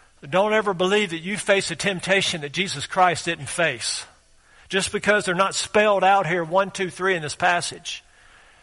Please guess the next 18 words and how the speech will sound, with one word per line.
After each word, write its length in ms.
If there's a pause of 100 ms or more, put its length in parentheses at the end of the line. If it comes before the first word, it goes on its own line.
You 180
have 140
never 360
faced 360
a 40
temptation 580
that 120
Jesus 320
Christ 340
didn't 240
face. 480 (720)
He 120
faced 340
them 140
all 400 (500)
and 160
to 160
their 320